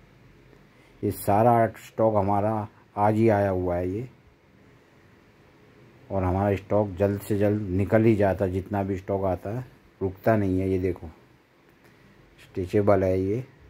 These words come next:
इसके भी कलर मिल जाएंगे आपको।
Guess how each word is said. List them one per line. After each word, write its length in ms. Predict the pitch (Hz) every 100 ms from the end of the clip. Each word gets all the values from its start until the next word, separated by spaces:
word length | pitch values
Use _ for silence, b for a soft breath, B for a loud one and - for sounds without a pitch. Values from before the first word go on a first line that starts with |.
| - - - _ _ _ -
इसके 260 | - 110
भी 100 | 98 95
कलर 280 | 98 98 98
मिल 220 | 95 92
जाएंगे 260 | 92 92 90
आपको। 320 | 85 -